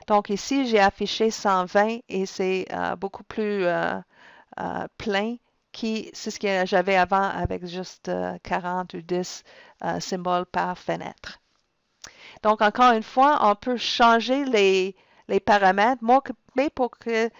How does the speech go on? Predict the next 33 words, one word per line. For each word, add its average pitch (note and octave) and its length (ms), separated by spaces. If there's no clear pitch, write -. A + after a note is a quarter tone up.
ça - 180
soit A#3 420
appliqué, A3 680
il F#3+ 40
faut A3 200
peser A3 400
sur A3 160
le G3+ 100
bouton G3+ 580
de F3+ 80
play G3+ 460
ou F3+ 80
pause G3 460
pour - 160
le F#3 100
changer. - 560
Donc, C4+ 220
on C4 80
peut D#4+ 160
voir D#4+ 240
qu'ici, D#4+ 480
c'est B3+ 220
un A#3+ 40
diagramme B3 460
de A#3 80
l'œil B3+ 240
qui A#3 200
est G#3 140
assez C4+ 360
propre. - 560
Euh, G3+ 240
c'est - 180
presque - 400